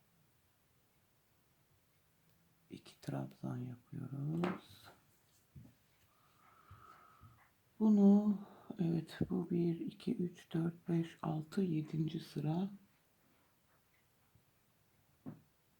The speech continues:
Bir sıra daha böyle yapacağız. Üç zincir çekerek aralar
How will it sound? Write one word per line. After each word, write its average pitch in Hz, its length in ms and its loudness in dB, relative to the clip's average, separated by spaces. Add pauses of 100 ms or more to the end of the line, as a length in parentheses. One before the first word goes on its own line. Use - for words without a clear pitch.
(460)
Bir 208 80 0
sıra 160 340 -2
daha 143 260 0
böyle - 260 0
yapacağız. - 680 -4
Üç - 220 -8
zincir 139 440 -4
çekerek - 580 -6
aralar 139 460 -4